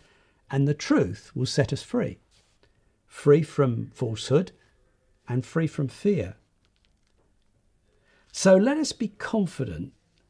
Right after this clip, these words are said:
that none of the false teachings and false teachers around are a match for the true Son of God, the real Jesus. The gospel will triumph in the end. Jesus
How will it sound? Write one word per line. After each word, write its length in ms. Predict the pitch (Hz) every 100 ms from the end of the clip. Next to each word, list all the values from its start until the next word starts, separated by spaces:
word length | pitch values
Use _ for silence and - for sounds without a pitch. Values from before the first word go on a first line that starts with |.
| _ _ _ _
that 320 | 165 151 -
none 520 | 151 151 180 233 269 254
of 200 | 170 -
the 80 |
false 400 | 147 - 156 -
teachings 540 | - 127 107 - 107 110
and 120 | 110
false 280 | - 131 -
teachers 420 | 131 113 127 117
around 500 | 107 110 104 107 110 - _ -
are 180 | 135 131
a 60 |
match 640 | 139 175 151 - - - -
for 160 | - 135
the 140 | 131
true 480 | - - 185 127 101
Son 320 | - 127 113
of 160 | 107 -
God, 340 | 113 98 107 _ _ -
the 100 | 117
real 300 | 120 127 117
Jesus. 720 | 110 123 120 - - - - _ _ _ _ -
The 80 | 147
gospel 580 | - 220 - - 214
will 480 | 180 151 208 233 233
triumph 580 | - - 190 160 143 -
in 180 | 165 139
the 140 | 147
end. 380 | 135 107 90 - _ _ _ _ -
Jesus 680 | - 208 220 208 220 -